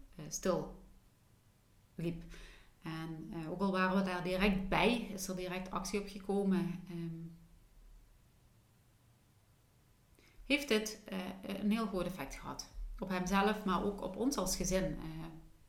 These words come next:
en ik was toen nog relatief jong en ik had eigenlijk nog heel hard, eh, mijn vader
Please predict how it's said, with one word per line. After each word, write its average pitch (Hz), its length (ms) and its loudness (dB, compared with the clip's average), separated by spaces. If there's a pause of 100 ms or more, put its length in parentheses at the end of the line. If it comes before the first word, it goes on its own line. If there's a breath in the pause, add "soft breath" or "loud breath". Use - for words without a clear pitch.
(160)
en 185 80 -4
ik 190 120 2
was 240 220 0
toen 208 100 2
nog 190 140 0
relatief 190 460 0
jong 165 400 2
en 175 120 -4
ik 185 100 -6
had 214 260 -2 (1120 loud breath)
eigenlijk 262 340 2
nog 202 140 0
heel 254 260 4
hard, 208 460 8 (180)
eh, 208 120 -2 (380)
mijn 185 200 -2
vader 202 280 4